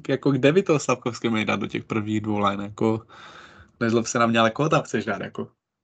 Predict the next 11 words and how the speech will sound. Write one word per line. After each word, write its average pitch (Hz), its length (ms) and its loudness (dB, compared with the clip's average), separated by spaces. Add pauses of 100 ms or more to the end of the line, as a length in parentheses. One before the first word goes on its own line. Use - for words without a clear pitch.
(240)
Místo 123 200 2
koho 156 180 6
ho 135 100 6
chceš 107 200 -4
dát, 101 160 -2
takhle? 120 320 -2 (680)
Caulfield, 127 400 4
Suzuki, 123 360 0
Hoffman, 120 500 2 (1000)
Drouin, 120 480 4
Dutch, 117 360 4